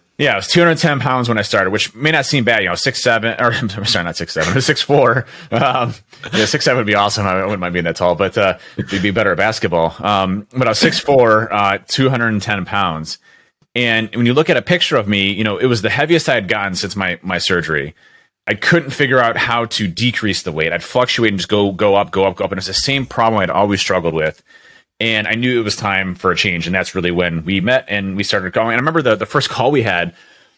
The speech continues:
you know, I'm like, you know, "Who the F is this guy?" You know, and, and what does he know? But one thing that I, I, I f-, I noticed really quickly was it, it wasn't about, "Hey, I'm trying to get another client."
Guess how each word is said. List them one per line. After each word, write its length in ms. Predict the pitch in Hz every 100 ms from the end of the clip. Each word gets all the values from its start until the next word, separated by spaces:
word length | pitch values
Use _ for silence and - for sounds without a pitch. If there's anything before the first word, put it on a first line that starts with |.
| _ _
you 120 | 110
know, 80 | 113
I'm 180 | 110 123
like, 260 | 123 113 - -
you 80 | 123
know, 140 | 104 - _ -
"Who 100 | 135
the 120 | 143 123
F 140 | 117
is 100 | 104
this 180 | 120 113
guy?" 480 | 101 92 90 90 78 _
You 120 | - 104
know, 260 | 101 101
and, 180 | 98 95
and 100 | 104
what 120 | 117
does 100 | 127
he 60 | 120
know? 160 | 120
But 260 | 120 139 - _ _
one 240 | 135 135
thing 180 | 135 147
that 120 | 139
I, 120 | 127 117
I, 140 | 110 117 113
I 80 | 113
f-, 280 | 107 - - -
I 300 | 104 104 101 _ _ _ _ _ -
noticed 420 | 113 143 139 117
really 320 | 101 131 127
quickly 680 | 113 185 196 107 95 92 98 _ _ _ _ _ -
was 300 | 113 123 113
it, 140 | 117 -
it 160 | 131
wasn't 340 | 127 156 165 165
about, 400 | 117 117 117 117
"Hey, 420 | 113 123 113 107
I'm 140 | 104 107
trying 320 | - 120 123
to 120 | 120
get 300 | 101 110 110 -
another 400 | 101 104 98 92
client." 720 | - 135 123 90 85 85